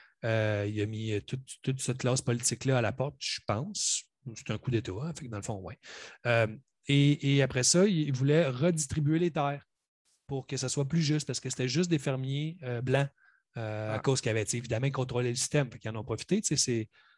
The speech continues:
Speaker 1: euh, c'est pas une bonne chose, là, mais on, on, je veux dire, on comprend pourquoi c'est comme ça, mais c'est évidemment pas une bonne chose. Fait que les autres, ils voulaient re-, redistribuer ça de manière, euh,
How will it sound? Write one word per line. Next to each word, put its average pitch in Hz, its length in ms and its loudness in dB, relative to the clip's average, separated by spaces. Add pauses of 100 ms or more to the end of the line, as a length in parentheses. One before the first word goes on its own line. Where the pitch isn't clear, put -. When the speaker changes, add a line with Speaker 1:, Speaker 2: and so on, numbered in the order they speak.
(220)
Speaker 1:
euh, 92 120 -12
c'est - 100 -12
pas 107 80 -6
une 104 60 -10
bonne 104 120 -8
chose, 190 220 -6
là, 165 80 -2
mais 110 340 -6
on, - 260 -20 (300)
on, 127 160 -14
je 127 80 -12
veux 120 60 -6
dire, 120 180 -4
on 113 60 -6
comprend 139 400 2
pourquoi 147 320 2
c'est 147 140 2
comme 135 160 0
ça, 160 280 2
mais 127 140 -6
c'est 117 300 -6
évidemment 127 440 0
pas 147 100 0
une 139 60 2
bonne 117 120 -2
chose. 196 140 -2
Fait 208 60 -4
que 147 60 0
les 131 140 2
autres, 185 160 2
ils 160 60 0
voulaient 151 340 4
re-, 131 260 -2
redistribuer 147 520 0
ça 170 180 -4
de 156 80 0
manière, 135 440 -2
euh, 120 220 -2